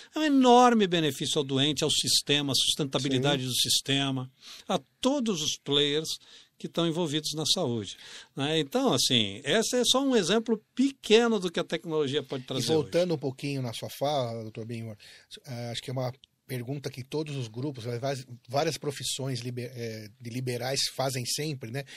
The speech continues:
Speaker 3: Todos os grupos que você conversa, sempre tem essa história de que a tecnologia vai substituir o profissional. O que que você discorre mais sobre isso, né?
Speaker 1: Claro.
Speaker 3: Eu também concordo plenamente,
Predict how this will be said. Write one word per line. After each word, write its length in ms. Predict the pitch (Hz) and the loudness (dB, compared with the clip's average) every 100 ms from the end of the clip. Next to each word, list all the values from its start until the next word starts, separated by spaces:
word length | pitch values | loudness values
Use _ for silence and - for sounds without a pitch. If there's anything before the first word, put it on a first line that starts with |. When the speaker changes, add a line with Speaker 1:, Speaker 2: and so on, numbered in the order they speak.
| - - | -18 -8
Speaker 3:
Todos 220 | 143 147 | -8 -6
os 140 | 139 | -8
grupos 340 | 113 127 135 131 | -6 -4 -4 -6
que 80 | 127 | -10
você 220 | 117 120 | -10 -10
conversa, 420 | 110 107 139 123 | -10 -4 -4 -4
sempre 260 | - 147 - | -8 -8 -6
tem 160 | 147 | -6
essa 160 | 139 - | -4 -4
história 380 | 127 - 123 131 | -6 -4 -4 -4
de 80 | |
que 100 | 127 | -4
a 60 | 123 | -6
tecnologia 720 | 139 127 139 131 117 107 135 151 - - - _ | -4 -4 -4 -4 -4 -4 -6 -8 -14 -20 -20 _
vai 280 | 113 131 147 | -4 2 2
substituir 600 | - 139 131 - 127 131 | 2 -2 -2 -4 -4 -4
o 40 | 131 | -4
profissional. 680 | 123 117 - 113 123 139 | -6 -4 -6 -4 -2 -2
O 40 | 117 - - _ _ _ - | -4 -12 -20 _ _ _ -4
que 140 | 147 | -4
que 80 | 135 | 2
você 220 | 156 143 _ _ - | 2 2 _ _ -12
discorre 460 | 131 131 - 139 | -4 -2 0 0
mais 320 | 139 139 131 127 | 2 0 0 0
sobre 260 | 139 127 123 | -2 -2 -4
isso, 280 | 107 - | -4 -6
né? 120 | 113 151 | -4 0
Speaker 1:
Claro. 240 | 190 170 | 2 6
Speaker 3:
Eu 120 | 185 | 4
também 220 | 190 185 | 2 0
concordo 340 | 185 170 165 160 | 0 2 4 4
plenamente, 500 | 165 180 156 131 | 2 0 0 0